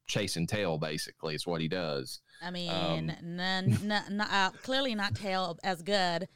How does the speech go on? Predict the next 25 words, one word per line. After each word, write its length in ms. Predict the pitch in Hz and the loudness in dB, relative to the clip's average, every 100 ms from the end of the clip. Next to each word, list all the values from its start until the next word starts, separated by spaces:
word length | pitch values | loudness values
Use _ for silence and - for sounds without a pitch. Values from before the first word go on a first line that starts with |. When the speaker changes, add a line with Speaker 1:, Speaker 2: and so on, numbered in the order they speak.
| _ | _
Speaker 2:
as 140 | 185 180 | -8 -6
Katrina 400 | 214 - 202 170 | -6 -4 -4 -2
Van 160 | 156 | -4
Tassel's. 600 | 123 226 202 - - - - - - - - - _ _ _ - | 0 -2 -2 -8 -12 -14 -20 -20 -20 -20 -20 -20 _ _ _ -2
Speaker 1:
Yeah, 200 | 123 101 | 0 4
well, 180 | 117 113 | 4 6
he 140 | 143 | 6
was 100 | 127 | 4
only 180 | 120 104 | 4 4
really 260 | 98 95 | 4 6
worried 200 | 90 90 | 4 4
about 220 | 85 85 82 | 2 2 2
hers 340 | 98 87 80 | 4 4 2
because, 480 | - 85 95 85 82 | -2 -2 0 2 0
I 100 | 87 | 2
mean, 320 | 85 85 85 | 4 4 4
she 220 | - 98 | 4 2
was 160 | 90 85 | 2 2
the 80 | 87 | 0
best 300 | 92 - 85 | 0 -2 0
around, 440 | 92 92 85 82 | 0 2 2 4
and 120 | 82 | 4
he 100 | 90 | 0
figured 340 | 90 90 85 80 | 0 0 0 0
that, 160 | 82 | -2